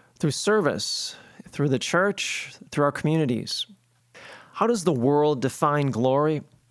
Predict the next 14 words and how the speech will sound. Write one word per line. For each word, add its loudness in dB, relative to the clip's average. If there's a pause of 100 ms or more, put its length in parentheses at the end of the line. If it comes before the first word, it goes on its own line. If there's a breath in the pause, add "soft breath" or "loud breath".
(120)
With -4
the -4
inflated 0
ego. 0 (800 loud breath)
You 0
know, 2
a 0
great 2
example 2
of 0
this 0 (100)
is -4
Lance 0
Armstrong. 0